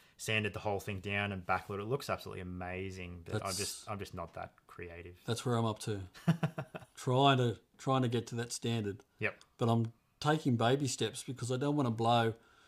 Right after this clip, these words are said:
Speaker 2: five hundred dollars worth of timber and seven hundred dollars worth of resin. So baby steps at the moment. So
Speaker 1: while you're here, is there anything that you would want to talk about?
Speaker 2: Why?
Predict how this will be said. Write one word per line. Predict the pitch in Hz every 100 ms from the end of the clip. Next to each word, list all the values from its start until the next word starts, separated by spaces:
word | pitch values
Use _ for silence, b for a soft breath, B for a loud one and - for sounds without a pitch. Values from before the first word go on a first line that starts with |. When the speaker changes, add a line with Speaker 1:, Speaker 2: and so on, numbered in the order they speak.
| b b
Speaker 2:
five | - 131 117
hundred | 117 113
dollars | 117 117 107
worth | 110
of | 107
timber | - 120 117 110 104
and | 101 101
seven | - 123 113
hundred | 107 107
dollars | 110 104
worth | 110 101
of | 104
resin. | 107 104 95 _ b b b b b b b b -
So | - 107 101 101 -
baby | 127 127 127
steps | 120 127 123
at | -
the | 131
moment. | 147 185 214 -
So | - 127 127 117 _ _ _ _ - B B B B B
Speaker 1:
while | 139 151 175
you're | 165 143
here, | 135 151 214
is | 160
there | 139 139 135 139
anything | 139 139 135
that | 131
you | 120 127
would | 135 131
want | 139 139
to | - 135 127 127 -
talk | - 156 151
about? | 175 233 - _ _ _ _ _ _ _ _ _ _ _ _ _ _ _ _ _ _ _ _ _ _ _
Speaker 2:
Why? | 127 127 131 117